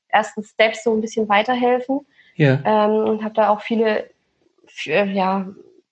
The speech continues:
Speaker 1: sag ich mal, Frauen, die sehr, sehr viel Know-how haben und wir uns da gegenseitig unterstützen.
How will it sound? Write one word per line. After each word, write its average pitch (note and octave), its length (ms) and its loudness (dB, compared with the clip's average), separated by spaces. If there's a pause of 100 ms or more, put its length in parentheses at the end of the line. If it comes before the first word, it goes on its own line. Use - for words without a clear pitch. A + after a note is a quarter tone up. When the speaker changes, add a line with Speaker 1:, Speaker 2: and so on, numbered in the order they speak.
(300)
Speaker 1:
sag G#3+ 180 0
ich G#3+ 60 -2
mal, G#3 220 2 (280)
Frauen, A#3 460 2
die A#3 120 0
sehr, A3 200 2
sehr A#3 120 0
viel A#3 220 -4
Know-how G#3 440 2
haben A3+ 260 2
und A3 180 0
wir A3 100 -2
uns G#3+ 140 -8
da G#3+ 100 -6
gegenseitig G#3+ 500 -2
unterstützen. A#3+ 720 -4